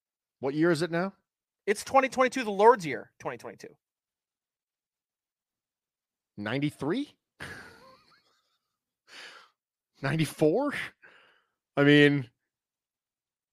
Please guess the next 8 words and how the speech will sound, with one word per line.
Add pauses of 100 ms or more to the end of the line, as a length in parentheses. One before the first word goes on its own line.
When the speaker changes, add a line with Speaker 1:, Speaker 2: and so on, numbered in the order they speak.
(1300)
Speaker 1:
it's
been
at
least, (1300)
it's
been
at
least